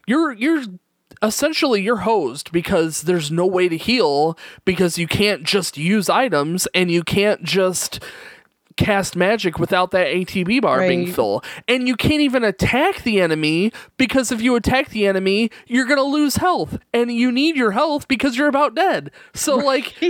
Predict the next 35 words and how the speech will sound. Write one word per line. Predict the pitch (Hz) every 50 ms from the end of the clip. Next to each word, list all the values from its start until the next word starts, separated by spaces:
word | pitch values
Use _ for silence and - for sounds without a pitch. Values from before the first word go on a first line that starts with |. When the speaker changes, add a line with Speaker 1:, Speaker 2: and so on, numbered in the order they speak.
| - - -
Speaker 1:
you | 370 - 262 285
may | 254 294 302 320
as | 330 - 349
well | 339 330
just | 254 247 311 262 - -
fold | - - - 233 240 262 277 262 240 190 170 180
and | 175 170 175 170 170 170 170 170 113
you're | 117 170 175 180
done, | 170 180 208 240 214 151 135 131 143
you | 143 143 143 147
know? | 139 123 139 156 185 190 - - - - - - - - _ - _ _ _ _ _ _ _ _ _ _ _ _
Speaker 2:
That | - 254 247 247 247 -
was, | 240 247 247 240 233 233 233 - - 214 - - - 240
my, | 208 214 233 240 214 - - - - -
man, | - 233 233 233 -
Sephiroth | - - - - 370 392 - - 370 359 320 -
at | 233 202
the | 196 208 190
end | 190 190 175 180 170
was | 170 175 170
a | 180
big | 170 170 165 165 -
problem | - 180 170 160 160 165 165 175
for | 165 170 180
me. | 175 175 175 180 185 190 196 190 _ _ - - - - - - - - - - - _ _
He | - - - 226 240 247 247 254 247 247 240 220
kept | - - - 254 226 -
interrupting | 254 233 240 220 220 254 254 - - 294 277 269
me | 254 240 226
before | 214 220 214 - - 196 196
I | 202
could | 190 185
get | 233 220
my, | 233 208 175
even | 247 285 233 294 285 269